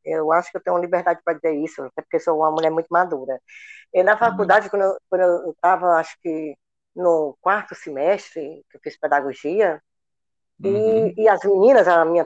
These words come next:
Speaker 1: turma de faculdade, ai, chegava no final de semana, ai, eu vou sair com fulano, eu vou sair. Tinha tipo uma, uma cadernetinha dos paqueras, fulano de tal, fulano de
Speaker 2: Uhum.
Speaker 1: tal, fulano. E eu, foi meu primeiro namorado, foi o pai dos meus filhos, né?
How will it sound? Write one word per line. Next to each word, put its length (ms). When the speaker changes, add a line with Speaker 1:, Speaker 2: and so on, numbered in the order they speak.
Speaker 1:
turma 380
de 120
faculdade, 540
ai, 340
chegava 220
no 80
final 160
de 80
semana, 280
ai, 80
eu 60
vou 140
sair 380
com 220
fulano, 200
eu 60
vou 80
sair. 180
Tinha 200
tipo 280
uma, 380
uma 100
cadernetinha 840
dos 120
paqueras, 640
fulano 260
de 180
tal, 340
fulano 200
de 60
Speaker 2:
Uhum. 100
Speaker 1:
tal, 300
fulano. 240
E 80
eu, 520
foi 120
meu 140
primeiro 300
namorado, 440
foi 120
o 40
pai 160
dos 80
meus 220
filhos, 360
né? 280